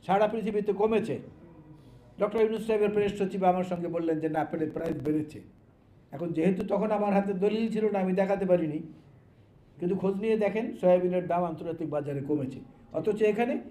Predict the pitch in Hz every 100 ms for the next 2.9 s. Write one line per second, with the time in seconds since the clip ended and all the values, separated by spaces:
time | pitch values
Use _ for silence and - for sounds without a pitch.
0 | - - 175 202 202 185 196 240 220 190
1 | 165 147 135 180 208 190 214 247 226 220
2 | 240 240 233 220 233 254 240 214 170